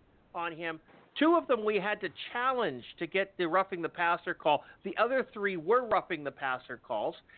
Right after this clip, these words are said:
And where was the eye in the sky doing there? I mean, they were so blatantly obvious to us idiots at home. Why,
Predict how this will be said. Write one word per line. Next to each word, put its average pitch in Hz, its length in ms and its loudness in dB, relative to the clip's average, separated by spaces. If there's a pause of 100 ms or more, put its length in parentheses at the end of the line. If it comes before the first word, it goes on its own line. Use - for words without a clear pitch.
(200)
And 208 220 2
where 262 300 0
was 339 220 -2
the 269 100 -6
eye 247 160 -4
in 240 100 -6
the 220 120 -10 (100)
sky 208 320 -2 (440)
doing 202 280 -2
there? 196 300 -4 (260)
I - 20 -8
mean, 202 240 0
they 220 120 4
were 226 120 0 (140)
so 285 200 2 (120)
blatantly 233 600 -6 (180)
obvious 208 400 -2 (100)
to 175 200 0
us 185 140 4 (600)
idiots 226 400 2 (240)
at 135 140 0
home. 185 400 0 (2000)
Why, 214 360 2